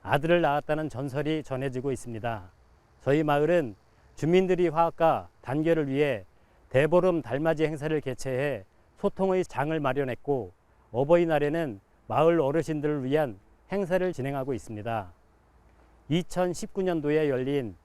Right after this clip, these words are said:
광해면 면민 체육대회에서 만디마을이 최우수 단합상을 수상하는 등 주민 화합과 인심이 넘치는 마을입니다. 주민들은 때에 맞춰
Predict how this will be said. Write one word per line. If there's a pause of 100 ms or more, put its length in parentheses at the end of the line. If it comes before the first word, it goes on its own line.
(220)
광해면
면민
체육대회에서 (380)
만디마을이 (320)
최우수
단합상을
수상하는
등 (300)
주민
화합과 (220)
인심이
넘치는 (200)
마을입니다. (800)
주민들은 (300)
때에
맞춰